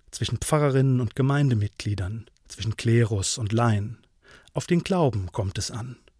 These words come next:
Martin Luther nennt es Priesterschaft aller Gläubigen. Als Getaufter bin ich berufen und beauftragt, Priester zu sein, von Gott zu erzählen und gute Worte zu sprechen. Zu Abraham, dem Urvater der Juden, sagt Gott:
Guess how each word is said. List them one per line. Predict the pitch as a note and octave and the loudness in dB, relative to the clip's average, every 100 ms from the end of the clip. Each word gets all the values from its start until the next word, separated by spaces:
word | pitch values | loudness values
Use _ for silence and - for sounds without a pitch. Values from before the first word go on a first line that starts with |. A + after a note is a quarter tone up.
| _ - - - - | _ -18 -16 -16 -6
Martin | D#3+ G#3+ - G#3 | 0 0 4 4
Luther | E3+ E3 F3 D#3+ | 6 4 6 6
nennt | C3+ D3 | 6 4
es | B2 - | 2 -4
Priesterschaft | - C#3 D#3 - C3+ C#3+ C3+ - - | 0 0 2 2 2 2 0 -2 -4
aller | A2+ A2+ A#2 | 0 0 0
Gläubigen. | - G2+ G2 A#2+ C#3+ B2 - _ _ _ _ | -2 -2 -2 -6 -8 -12 -16 _ _ _ _
Als | - - | -4 -4
Getaufter | - - G#2 A#2+ - E3 E3 - - - - | -4 -6 -2 -2 0 0 0 -4 -20 -8 4
bin | A3 | 4
ich | A#3+ | 4
berufen | - G2+ C3 G3 - G3 F3 | 2 0 2 0 2 2 2
und | A#2+ | 0
beauftragt, | - A#2+ A2 - - A#2 C#3 - - | -2 0 0 -2 -2 0 0 -6 -6
Priester | - - - G#2 | -2 -2 -2 -4
zu | - | -4
sein, | F#2+ A#2+ A#2+ C#3 _ _ _ _ - | -6 -6 -10 -14 _ _ _ _ -4
von | A#2+ | 2
Gott | B2+ F3 - | 4 2 -2
zu | A2 | -4
erzählen | F#2 - C3+ C3+ C3+ C3 B2 _ _ _ | -6 -4 -2 0 2 0 -4 _ _ _
und | D3 | -4
gute | - A#3+ A#3+ G3 | 4 4 6 2
Worte | A2+ F#2+ - | 2 0 -4
zu | - - | -10 -8
sprechen. | - B2+ - B2+ - _ _ _ _ _ _ _ _ | -8 -10 -12 -14 -18 _ _ _ _ _ _ _ _
Zu | - - A2 D3 | -4 0 0 0
Abraham, | G3+ - G#2+ G2+ G#2 F#2+ | -2 0 -2 0 -2 -4
dem | F#2 G#2+ | -2 0
Urvater | D#3+ A3+ - B2+ A#2+ | 4 2 4 0 2
der | A2+ | 2
Juden, | G#2+ A#2 E3 F3+ F3 | 2 2 2 4 4
sagt | C#3 C#3 - - | 4 2 -2 2
Gott: | C3+ D#3 - | 2 2 -4